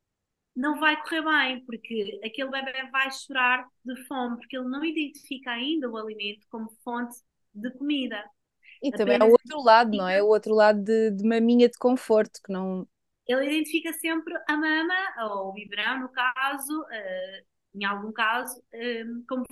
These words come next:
Speaker 1: fonte de alimento. E, portanto, essa aprendizagem, essa transição também é importante. Respeitar esse timing de aprendizagem é importantíssimo.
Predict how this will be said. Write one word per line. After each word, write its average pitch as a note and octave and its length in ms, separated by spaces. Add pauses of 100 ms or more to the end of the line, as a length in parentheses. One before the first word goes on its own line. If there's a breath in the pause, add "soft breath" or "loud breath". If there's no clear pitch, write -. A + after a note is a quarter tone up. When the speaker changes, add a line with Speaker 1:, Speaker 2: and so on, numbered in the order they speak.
Speaker 1:
fonte C#4 340
de D4 80
alimento. E4 580 (460)
E, B3 100
portanto, C4 260
essa D4+ 260 (180)
aprendizagem, D#4 1080
essa B3+ 280
transição E4 640
também D#4 260
é D4+ 220
importante. C#4+ 720 (280)
Respeitar C#4 680
esse A3+ 280
timing A#3 380
de G#3+ 100
aprendizagem G#3 840
é G#3+ 60
importantíssimo. F#3+ 720